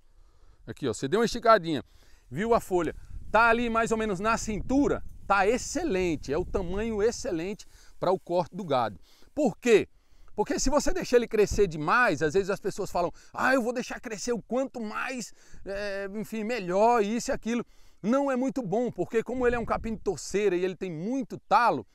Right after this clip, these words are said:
você vai ter problemas. E eu tô te falando isso, eu tô falando isso pra vocês, porque eu tive problemas aqui na minha propriedade. É, teve uma época aqui, um período onde eu fiquei com pouco gado aqui,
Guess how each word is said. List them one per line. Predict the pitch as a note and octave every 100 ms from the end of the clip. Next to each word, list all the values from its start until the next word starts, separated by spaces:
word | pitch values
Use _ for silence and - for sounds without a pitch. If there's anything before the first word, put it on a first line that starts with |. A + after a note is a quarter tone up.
| _ -
você | D3 G#3
vai | G3 G#3
ter | - G#3+
problemas. | - C4 G3+ D#3 C#3 A#2 D3
E |
eu | E3+
tô | - G3+
te |
falando | - G3+ F#3+ G3+ F3+
isso, | G#3 - D#4 _ _ _ _
eu | -
tô | A#2 G3
falando | G3 F#3+
isso | F3+ -
pra | F#3+
vocês, | A3 G3+ G3 G#3+ - _ -
porque | D#3+ -
eu | G#3
tive | - A#3 C4 B3
problemas | - A3+ D#3+ F#3+ A#3 G#3
aqui | F3+ -
na | F3+
minha | F3+ F3
propriedade. | F3+ F3 G3 F3+ E3+ F#3+ F3+ - _ _ _ _ -
É, | D3+ D3+ D3
teve | F3+ F3
uma | F3+
época | E3 E3+ E3
aqui, | D3
um | E3
período | E3 D#3 D#3 D3+
onde | D3+
eu | D3
fiquei | - D3+
com | C#3+
pouco | B2+ E3 E3 D#3
gado | C#3+ D3 C#3+
aqui, | F3 F#3 G#3+